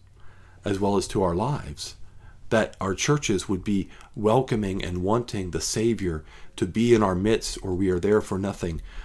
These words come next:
that our lives want our hearts to be open for Christ to come in and reign and rule over his church and over our lives. Christ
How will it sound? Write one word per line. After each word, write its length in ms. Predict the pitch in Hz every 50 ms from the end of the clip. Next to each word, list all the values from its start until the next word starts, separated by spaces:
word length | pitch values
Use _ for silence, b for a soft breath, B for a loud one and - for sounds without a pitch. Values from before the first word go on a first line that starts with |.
| B B B
that 100 | 113 107
our 160 | 104 98 98 98
lives 600 | 95 98 110 131 135 120 113 214 - - - -
want 220 | - 107 82 - - -
our 140 | - 98 95
hearts 480 | - - - - 120 120 110 - -
to 100 | - -
be 160 | 101 104 - - -
open 400 | 107 113 110 - 107 95 87 - B B B B B
for 160 | B - 113
Christ 680 | - - - - 120 110 107 98 - - - - - -
to 80 | -
come 280 | - - - 113 107 107
in 120 | 107 101
and 200 | 98 90 90 90
reign 400 | 98 104 104 110 107 101 95 90
and 280 | - - 87 87 90 98
rule 480 | 110 117 113 110 104 92 85 85 - B B B B B B B
over 260 | 123 123 101 104 98
his 200 | - 104 87 -
church 440 | - - - 131 113 107 95 - -
and 80 | 104 85
over 300 | 92 107 - 101 92 85
our 160 | 80 78 78
lives. 640 | 80 80 82 85 85 78 69 - - - - - - - - b b b b b b b b b b b b b b
Christ 580 | - - 135 131 120 120 117 107 - - -